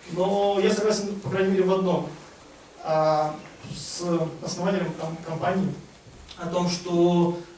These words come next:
а, попробуйте делать, ну, то, что вам нравится, то, что, ну, вот, от себя, от сердца. И это, на самом деле, может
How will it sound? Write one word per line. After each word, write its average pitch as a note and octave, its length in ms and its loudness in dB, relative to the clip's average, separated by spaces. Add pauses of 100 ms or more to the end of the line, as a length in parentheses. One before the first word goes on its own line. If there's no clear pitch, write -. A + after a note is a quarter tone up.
(120)
а, F3 220 -2
попробуйте A3 540 4
делать, F#3+ 500 4
ну, F3 220 4
то, G#3+ 100 4
что G3+ 120 2
вам F3+ 140 6
нравится, E3+ 440 4 (100)
то, F#3+ 100 -4
что, F#3 800 0
ну, G3 80 2
вот, D#3+ 260 -2 (260)
от F3+ 180 -2
себя, - 320 -2
от - 80 -8
сердца. E3+ 320 -4
И C4 100 -6
это, B3 240 0
на F#3+ 140 -2
самом F#3+ 260 -2
деле, F#3 320 -2 (260)
может F3+ 280 -2